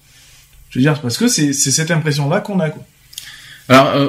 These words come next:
Speaker 2: il faut aussi, avec, euh, accepter, euh, au niveau physique, eh ben, il faut savoir aussi accepter faire des nouvelles garde-robes.
Speaker 1: C'est ça.
Speaker 2: Donc, euh, ça, c'est dur. Ça, ça va pas être facile de changer de taille
Speaker 1: Bah,
Speaker 2: de pantalon, par exemple.
Speaker 1: bah, pour moi, ça a pas été facile parce que, bon, moi qui mettais, euh, à une certaine époque du trente-huit,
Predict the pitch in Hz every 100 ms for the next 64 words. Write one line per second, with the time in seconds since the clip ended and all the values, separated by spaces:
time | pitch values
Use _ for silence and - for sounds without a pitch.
0 | 139 147 175 170 - 202 208 165 165 165
1 | 165 160 175 180 180 147 131 139 143 151
2 | 151 - 165 185 139 139 127 143 139 135
3 | 147 147 147 - 139 143 135 151 139 135
4 | 139 131 139 131 131 135 151 262 202 -
5 | _ _ - - 117 67 - _ _ -
6 | - - - - - - - 131 127 139
7 | 123 123 180 170 143 160 147 139 214 160
8 | 143 147 - 185 175 185 160 - 160 160
9 | 160 165 156 147 170 185 214 247 190 180
10 | 240 240 147 135 143 131 180 240 180 156
11 | 185 185 180 175 196 214 156 127 135 127
12 | 151 147 139 135 131 127 151 156 143 113
13 | 113 117 123 131 127 135 131 147 127 120
14 | 127 127 202 247